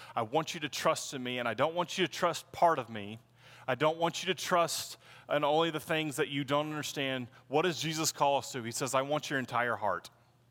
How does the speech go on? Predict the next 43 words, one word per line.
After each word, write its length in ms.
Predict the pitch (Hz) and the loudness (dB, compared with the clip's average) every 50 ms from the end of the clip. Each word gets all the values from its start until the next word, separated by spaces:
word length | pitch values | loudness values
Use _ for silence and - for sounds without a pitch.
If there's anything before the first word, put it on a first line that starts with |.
| _ _ _ _ _ _ _ _ _ - - _ - | _ _ _ _ _ _ _ _ _ -20 -20 _ -2
I 80 | - 151 | 0 2
want 180 | 160 156 151 - - | 2 2 2 2 4
every 260 | 156 147 139 165 156 | 2 4 4 2 -2
bit 200 | 131 117 131 123 | 0 0 0 0
of 160 | 120 104 - | 0 -2 -2
it. 160 | 107 98 - - - - - - - - _ - | -4 -4 -4 -6 -12 -20 -20 -20 -20 -18 _ -8
And 140 | 107 107 | -6 -4
when 120 | 113 117 120 | -2 -2 -2
you 100 | 127 127 | -2 -2
do 280 | 113 123 139 151 147 | -2 0 2 2 2
that, 260 | 127 123 110 110 - - | 2 2 0 -2 -4 -2
I 160 | 107 117 123 123 | 0 2 2 2
will 160 | 120 120 113 | 0 -2 -6
show 280 | - - - 127 120 | -4 -2 0 0 0
you 320 | 113 107 101 98 95 95 95 95 - _ _ - | 0 -2 -6 -8 -8 -10 -12 -14 -18 _ _ -14
the 60 | 104 | -14
path 420 | - - 127 113 101 92 90 - - - - _ _ _ _ _ _ | -6 -2 -2 0 0 0 -4 -6 -12 -20 -20 _ _ _ _ _ _
that 100 | - 107 | -8 -6
I've 140 | 101 101 101 | -6 -6 -4
laid 180 | 104 101 98 92 | -4 -4 -4 -4
out 240 | 92 90 92 - - | -4 -4 -6 -8 -10
for 120 | - 95 | -16 -14
you." 220 | 90 85 82 80 - _ _ _ _ _ _ _ _ _ _ _ _ _ _ _ _ _ _ _ _ _ _ - - _ - _ - - - _ _ _ _ _ - - - - - - - - _ _ - | -14 -14 -14 -16 -18 _ _ _ _ _ _ _ _ _ _ _ _ _ _ _ _ _ _ _ _ _ _ -20 -20 _ -20 _ -20 -20 -20 _ _ _ _ _ -20 -20 -20 -20 -20 -20 -20 -20 _ _ 0
I'll 200 | 131 135 139 143 | 2 2 4 2
end 140 | 139 131 123 | 2 0 -2
with 140 | - - | -4 -4
this. 400 | - 110 101 87 - - - - - - - - - _ _ _ _ _ _ - - - - - - - - - - - - - - - - - - - | -4 -4 -4 -4 -4 -6 -6 -8 -10 -14 -20 -20 -20 _ _ _ _ _ _ -20 -20 -20 -20 -20 -20 -20 -20 -20 -20 -20 -20 -20 -20 -20 -20 -20 -16 -10
As 140 | 127 120 139 | -4 0 2
I, 100 | 147 - | 2 2
as 160 | 139 135 151 | 0 -2 -4
I 60 | 151 | -4
said 240 | 135 - - 190 180 | -2 2 2 2 2
at 80 | 175 156 | 2 -2
the 60 | 143 | -6
beginning, 440 | 143 135 135 127 117 110 110 120 - - - | -6 -2 -2 -2 -2 -2 -6 -8 -12 -8 -8
I 100 | 117 131 | -8 -6
think 240 | - 175 156 - - | -6 -8 -8 -2 0
all 180 | 139 151 156 | 2 2 2
of 100 | 151 135 | 2 0
us 160 | 139 127 - - | 0 -2 -2 -2
in 100 | 135 127 | -2 -2
this 200 | 127 117 - - | -4 -4 -4 -2
room, 460 | 123 120 120 113 113 113 107 107 104 | 0 0 2 2 0 -2 -4 -6 -10